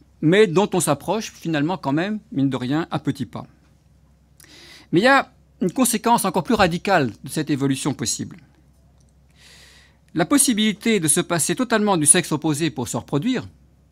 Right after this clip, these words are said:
poserait du coup la question de la notion même de sexe. Quand tout individu pourra se reproduire à l'identique,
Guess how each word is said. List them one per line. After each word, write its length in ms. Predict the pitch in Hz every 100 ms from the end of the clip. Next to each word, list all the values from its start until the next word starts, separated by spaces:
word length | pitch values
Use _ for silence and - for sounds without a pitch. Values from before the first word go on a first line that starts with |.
| _ _ _ _ - - - _
poserait 380 | 202 190 190 180
du 140 | 170
coup 160 | 254 240
la 100 | 160
question 360 | 170 - 247
de 40 | 165
la 80 |
notion 300 | 151 190 170
même 160 | 185 196
de 80 | 156
sexe. 500 | - 233 - - - _ _ _ _ _ _ _ _ _ _ -
Quand 120 | 160
tout 140 | 285 240
individu 680 | 220 220 190 170 196 165 - _ _
pourra 240 | 151 165
se 160 | 147 165
reproduire 800 | 139 185 165 - 175 170 156 107 - _ _
à 60 | 127
l'identique, 460 | 123 131 - 269